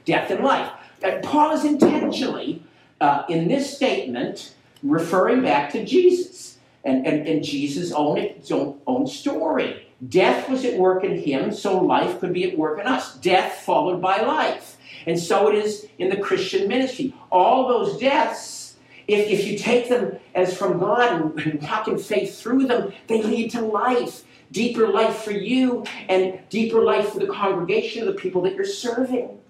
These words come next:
That word life changes everything.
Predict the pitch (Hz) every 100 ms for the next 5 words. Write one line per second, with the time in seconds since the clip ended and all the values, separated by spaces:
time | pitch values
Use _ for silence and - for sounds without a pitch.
0 | _ _ _ _ _ _ _ _ _ _
1 | _ _ - - 190 226 220 226 208 208
2 | 208 - 226 196 190 208 208 190 165 -
3 | -